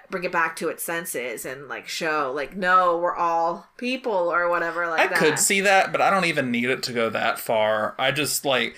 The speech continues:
Speaker 2: they can just think they're the weird girls on the other side, and they just don't, like, they don't, just don't really respect them 'cause they aren't going to this military academy or whatever it is.
Speaker 1: Yeah,
Speaker 2: Like,
Speaker 1: and then what's Shaggy and Scooby's role in this? I can,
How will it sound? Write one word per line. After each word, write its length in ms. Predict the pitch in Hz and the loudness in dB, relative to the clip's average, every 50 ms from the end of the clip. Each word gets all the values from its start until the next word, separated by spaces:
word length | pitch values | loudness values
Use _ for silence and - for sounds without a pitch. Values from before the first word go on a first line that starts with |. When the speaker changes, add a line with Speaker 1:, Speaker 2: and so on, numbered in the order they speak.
| - - _ | -18 -6 _
Speaker 2:
they 120 | - 151 | -2 0
can 120 | - 190 | 0 0
just 240 | 185 180 - - - | 0 0 -2 -4 -6
think 260 | - - 156 143 139 | -4 -2 -2 -2 0
they're 180 | - 151 139 135 | 0 0 0 2
the 80 | 131 120 | 0 0
weird 320 | 113 117 123 123 113 - | 0 0 0 0 -2 -2
girls 500 | - 120 117 120 117 110 117 113 - - | -2 0 0 2 2 0 0 -2 -2 -2
on 140 | 110 117 113 | -2 -4 -2
the 100 | 113 110 | -2 -2
other 220 | 110 110 113 107 | -2 -2 -4 -4
side, 340 | - - 117 117 117 113 110 | -2 0 2 2 2 2 0
and 100 | 110 110 | -2 -4
they 80 | 110 110 | -4 -6
just 220 | 113 113 - - | -4 -4 -4 -2
don't, 240 | 131 110 110 - - | -2 -4 -4 -4 -4
like, 320 | 123 117 113 - - _ _ _ _ _ _ _ - - 123 | -4 -4 -4 -4 -8 _ _ _ _ _ _ _ -20 -10 -4
they 140 | 131 127 | -2 0
don't, 180 | 123 131 127 120 | 0 0 -2 -2
just 140 | 123 123 - | -4 -4 -2
don't 120 | 143 120 120 | -2 -2 -2
really 240 | 123 120 120 117 | -2 -2 -2 -2
respect 640 | 110 110 107 - - - - 113 110 - - - - | -4 -4 -4 -4 -4 -2 -2 -2 -2 -2 -6 -12 -8
them 280 | 110 107 117 113 120 120 | -6 -6 -4 -4 -6 -6
'cause 200 | - - 117 107 | -6 -8 -8 -4
they 400 | - 117 110 104 104 104 - - - - - - - _ _ _ - | -2 -2 -2 -2 -2 -4 -8 -12 -16 -20 -20 -20 -20 _ _ _ -4
aren't 240 | 143 131 117 135 | -4 -4 -4 -4
going 260 | - 131 117 117 120 117 | -4 -2 -2 -2 -2 -4
to 80 | 120 | -4
this 300 | 107 113 110 - - - - - | -6 -4 -4 -6 -6 -8 -14 -16
military 580 | - 113 104 107 113 113 110 - 107 107 101 | -14 -8 -6 -4 -4 -4 -4 -6 -6 -4 -4
academy 400 | 101 98 - - 107 101 101 101 101 | -6 -6 -4 -4 -2 -2 -2 -4 -6
or 100 | 101 98 | -8 -6
whatever 400 | 101 98 101 101 98 107 101 101 | -6 -4 -4 -4 -4 -4 -8 -8
it 80 | 98 98 | -6 -6
is. 160 | 101 101 101 | -4 -4 -2
Speaker 1:
Yeah, 200 | 160 127 - 80 - - 120 | -2 -4 -4 -4 -4 -4 -2
Speaker 2:
Like, 160 | 117 113 208 | -2 0 0
Speaker 1:
and 120 | 220 214 214 | -2 0 -2
then 240 | 220 220 214 208 196 | -2 -2 -2 -2 0
what's 300 | 196 190 175 160 - - | 0 0 0 0 -4 -8
Shaggy 380 | - 196 175 170 175 180 175 170 | -4 -2 -2 -2 -2 -4 -8 -10
and 80 | 165 170 | -10 -12
Scooby's 440 | - - 196 233 269 269 254 202 | -12 -10 -8 -8 -6 -6 -6 -4
role 240 | 185 175 147 117 110 | -4 -4 -4 -4 -6
in 120 | 139 135 - | -10 -12 -12
this? 280 | - 80 - - - | -12 -12 -10 -10 -8
I 120 | - 139 180 | -8 -8 -8
can, 200 | - 185 175 | -8 -12 -14